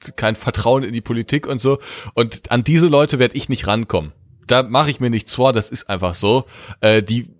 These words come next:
werden ihre Meinung so vorgefertigt haben und wenn ich dann sage, Hey, hey, hey Leute, guckt doch mal draus, äh, wir haben fun-, funktionierende Straßen, wir haben ein gutes, einigermaßen gutes Ö-P-N-V-System mit der Glasfaserausbau, da klappt's auch ganz gut, wir haben Essen auf dem Tisch,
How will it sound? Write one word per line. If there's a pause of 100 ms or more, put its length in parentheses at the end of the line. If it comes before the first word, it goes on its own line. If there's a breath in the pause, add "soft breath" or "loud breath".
(180)
werden
ihre
Meinung
so
vorgefertigt
haben
und
wenn
ich
dann
sage,
Hey,
hey,
hey
Leute,
guckt
doch
mal
draus,
äh,
wir
haben
fun-,
funktionierende
Straßen,
wir
haben
ein
gutes, (320 loud breath)
einigermaßen
gutes
Ö-P-N-V-System
mit
der
Glasfaserausbau,
da
klappt's
auch
ganz
gut, (300 loud breath)
wir
haben
Essen
auf
dem
Tisch,